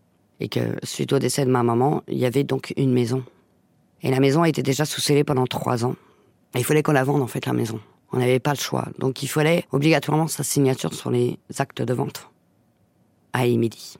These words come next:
Donc il a fallu que je rentre en contact avec Émilie en prison. Donc je l'ai fait avec le soutien de mon avocat.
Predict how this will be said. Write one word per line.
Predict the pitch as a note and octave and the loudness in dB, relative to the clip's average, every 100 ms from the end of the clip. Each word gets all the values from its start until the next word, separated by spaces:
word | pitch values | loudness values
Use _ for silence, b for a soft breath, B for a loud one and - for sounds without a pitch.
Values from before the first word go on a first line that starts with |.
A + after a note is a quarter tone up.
| _ _ _ _ _ | _ _ _ _ _
Donc | - D#3 | -2 0
il | D#3 | 0
a | B2+ | 0
fallu | D3 D3 | 0 0
que | D3+ C#3 | 0 0
je | B2+ | 0
rentre | B2 C#3+ C#3 | 0 -2 -2
en | |
contact | B2 A#2+ C3+ A#2+ | -4 -6 -6 -4
avec | A#2 - A#2+ | -6 -4 -2
Émilie | A#2 A#2+ D3 - | 0 0 -2 -2
en | B2 | -6
prison. | - A#2 A2 - - | -4 -6 -6 -8 -6
Donc | A#2 A2 | -6 -6
je | |
l'ai | A#2+ | -6
fait | - C#3 C3 | -2 -2 -2
avec | A2+ A#2+ C#3 | -4 -4 -4
le | |
soutien | - D3+ D3+ | -4 -2 0
de | |
mon | D3 B2 | 0 0
avocat. | A#2 A#2+ - | -2 -4 -8